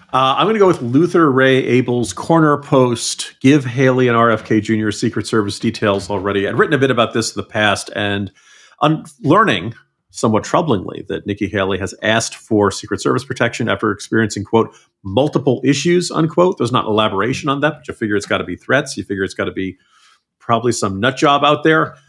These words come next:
Uh, Luther goes through all the various issues, points out that, you know, yes, it's expensive, but the consequence of, God forbid, somebody actually taking a shot at one of these candidates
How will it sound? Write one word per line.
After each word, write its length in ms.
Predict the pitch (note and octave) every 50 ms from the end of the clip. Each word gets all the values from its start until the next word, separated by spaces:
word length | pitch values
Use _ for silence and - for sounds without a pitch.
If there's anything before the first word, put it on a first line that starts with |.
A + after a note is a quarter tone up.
| _ _ _ _ _ _ _
Uh, 380 | A#2 A2 A2 A2 G#2+ G#2+ G#2+ A2+
Luther 340 | - C3 D#3 F3 E3+ E3+ D3
goes 340 | C3 C3 B2+ C3 C3 C3 -
through 520 | - A#2+ A#2+ A#2+ A#2 A2+ A2+ A2+ A2 -
all 160 | - A#2+ B2 A#2
the 80 | A2+
various 400 | G#2 A2+ G#2+ G#2+ G#2+ G#2 G#2 -
issues, 500 | - A2+ G#2 - - G2+ F#2+ G2 G2 -
points 320 | - _ - A2+ G#2+ - -
out 140 | G#2 G#2+
that, 140 | - - -
you 80 | F#2+ G2
know, 100 | F#2+ F2+
yes, 340 | F2+ F#2 G#2+ A2 G#2+ - -
it's 120 | - -
expensive, 720 | - - - - C3+ B2 A#2 A2+ - A#2 A2 G#2 F#2+ F#2 -
but 300 | A2+ G#2+ G#2 G#2 G#2 - - -
the 120 | - G2+ -
consequence 800 | - - A#2 A#2+ A#2 - G#2+ - - F2 E2 - - - - - -
of, 280 | - F#2 F#2 F2+ F2+ F2 -
God 240 | G#2 G#2 G#2+ -
forbid, 400 | - G2+ E2 F#2+ G#2 G#2 G2 F2
somebody 280 | - - G#2 F#2+ F2+ F2+
actually 260 | F2+ F#2 - - F2+
taking 260 | - F2 E2+ - F2
a 20 | E2
shot 300 | - - G#2+ G2 F2+ -
at 60 | F2
one 80 | E2+ F2+
of 80 | E2+ E2
these 160 | F#2 - -
candidates 520 | _ F#2+ F#2 F#2 - F2+ - - - -